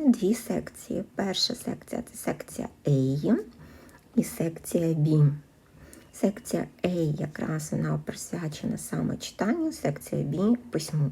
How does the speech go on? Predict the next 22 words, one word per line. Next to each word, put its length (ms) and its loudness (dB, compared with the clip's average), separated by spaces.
Точно 320 -2
також 520 -4
і 80 -4
тут 220 -8
секція 480 -6
A — 300 0
це 280 -4
про 140 -6
письмо, 460 0
про 200 4
читання, 440 0
перепрошую, 500 -6
а 160 0
тут 320 -2
про 180 0
письмо. 500 -2
Різниця 540 2
в 60 -16
чому? 220 -4
У 80 2
нас 560 0
є 440 0